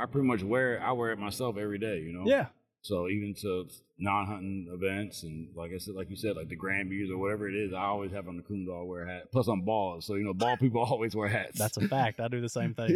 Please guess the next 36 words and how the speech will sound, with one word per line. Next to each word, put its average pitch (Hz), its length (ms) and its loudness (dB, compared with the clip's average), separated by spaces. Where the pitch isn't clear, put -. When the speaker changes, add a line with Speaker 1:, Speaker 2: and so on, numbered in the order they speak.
Speaker 1:
Yeah, 156 100 4
so 139 180 2
now 143 180 4
I 147 60 2
got 139 140 2
a - 40 4
whole 151 100 4
bunch 131 200 0
of 131 100 2
hats 147 160 0
I 135 80 -2
can 131 140 -4
switch 131 260 2
out. 127 360 2
<laughs> - 60 -6
Speaker 2:
I 131 100 6
got 139 160 6
a 135 60 4
few 143 220 2
of 127 100 4
'em 127 120 0
at 120 180 -2
the, 123 120 -2
at 120 160 -4
the 117 100 -4
place 131 320 2
from 123 280 -2
your, 131 140 -4
from 123 200 0
your 123 200 0
store 123 340 0
as 110 100 -2
well, 120 200 0
man. 107 220 -6
But, 110 200 -6
uh, 104 80 -4